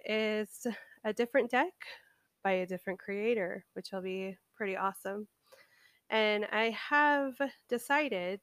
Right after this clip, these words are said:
to start incorporating some challenges and some more interactive type things into this podcast. So on Mondays, I'm going to pull a card from my inquiry deck.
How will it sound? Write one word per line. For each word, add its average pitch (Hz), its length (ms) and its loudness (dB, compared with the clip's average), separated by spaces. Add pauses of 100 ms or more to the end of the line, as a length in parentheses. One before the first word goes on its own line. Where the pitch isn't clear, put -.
(160)
to 202 540 -2
start 220 340 -2
incorporating 208 840 -4
some 190 540 -4 (420)
challenges 220 680 2 (640)
and 202 340 2
some 220 220 -2
more 202 220 4
interactive 190 580 -2 (180)
type - 200 -10 (560)
things 220 520 2
into 202 260 -2
this 190 200 -2
podcast. - 500 -2
So 208 280 -2 (420)
on 220 220 0
Mondays, 233 880 0
I'm 220 200 -2
going 226 320 2 (160)
to 214 380 -2
pull 262 220 0
a 262 80 0
card 190 380 0 (100)
from 202 160 -2
my 190 120 -2
inquiry 190 960 -2
deck. 190 280 -4